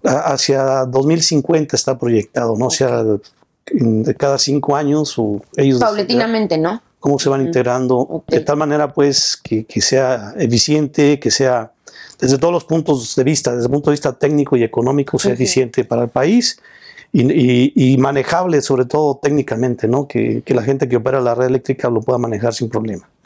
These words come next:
Speaker 2: Ok, muy bien.
Speaker 1: Y, y con los daneses, por ejemplo, estamos trabajando un proyecto para ver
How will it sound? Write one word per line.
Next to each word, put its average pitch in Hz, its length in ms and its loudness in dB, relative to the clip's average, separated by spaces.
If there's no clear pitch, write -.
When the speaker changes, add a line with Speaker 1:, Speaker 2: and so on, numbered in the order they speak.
Speaker 2:
Ok, - 280 -8
muy 160 220 -2
bien. 156 300 -2
Speaker 1:
Y, 151 460 2
y 143 40 2
con 143 220 0
los 135 120 0
daneses, 156 420 0
por 147 80 2
ejemplo, 160 160 -2
estamos 165 200 -2
trabajando 156 300 0
un 156 80 -2
proyecto 160 600 0
para 123 260 0
ver 147 400 0